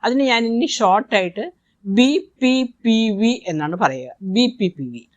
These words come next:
അപ്പൊ എന്താണ് ഈ ബി പി പി വി? അപ്പൊ നമ്മളുടെ ചെ-, ചെവിയുടെ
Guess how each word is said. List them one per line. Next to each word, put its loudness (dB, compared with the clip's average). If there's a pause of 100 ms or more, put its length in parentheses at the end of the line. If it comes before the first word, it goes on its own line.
(120)
അപ്പൊ 2
എന്താണ് 2
ഈ -2
ബി 0
പി 2
പി -6
വി? -12 (180)
അപ്പൊ 0 (120)
നമ്മളുടെ 2 (340)
ചെ-, -10 (280)
ചെവിയുടെ 2